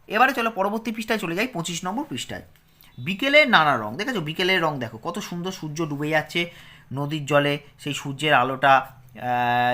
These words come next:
যাকে আমরা বলি রিফ্লেক্ট হচ্ছে আর কি, বা তার ছটাটা দেখা যাচ্ছে। বিকেলের নানা রং দেখো,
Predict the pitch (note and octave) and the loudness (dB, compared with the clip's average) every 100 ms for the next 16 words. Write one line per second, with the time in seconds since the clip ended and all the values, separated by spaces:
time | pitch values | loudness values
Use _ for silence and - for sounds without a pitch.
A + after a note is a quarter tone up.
0 | B2 C3 C3+ C3 C3 B2+ C#3 G3 G3+ E3 | 0 -4 -4 -2 -2 -2 -2 -4 -2 -4
1 | - C3+ - B2 - D#3+ - - - _ | -4 -8 -2 -2 -2 -10 -12 -20 -20 _
2 | _ C3+ C3+ C3 C3 - C3+ C3+ C3 D#3 | _ -6 -2 -2 -2 -6 -4 -4 2 4
3 | D#3 C#3 A#2+ - G#3+ - - - C3 G#3 | 6 2 0 -8 -12 -16 -20 -14 -6 0
4 | C4+ C#4 C#4+ F#3+ D#3+ D3+ A2+ G2 F#2 F#2 | 4 8 10 10 6 6 2 -6 -10 -16